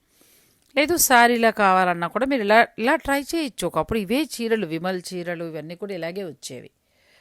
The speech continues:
బోర్డర్ లేకుండా చిన్న సెల్ఫ్ ప్రింట్ తోటి ఎంత బాగుండేవండి అసలు. డైలీ యూజ్ కూడా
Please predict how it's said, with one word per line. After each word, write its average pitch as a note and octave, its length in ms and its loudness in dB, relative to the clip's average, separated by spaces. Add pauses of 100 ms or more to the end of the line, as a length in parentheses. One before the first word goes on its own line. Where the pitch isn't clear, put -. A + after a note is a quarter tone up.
(160)
బోర్డర్ F#3+ 340 -2
లేకుండా F3 440 -4
చిన్న C4+ 480 -4
సెల్ఫ్ E3+ 360 -2
ప్రింట్ E3 320 -8
తోటి D#3+ 200 -6
ఎంత G3+ 280 -8
బాగుండేవండి F3 680 -4
అసలు. C3+ 280 -16 (800)
డైలీ F3 320 -2
యూజ్ G3 300 -4
కూడా F3+ 240 -4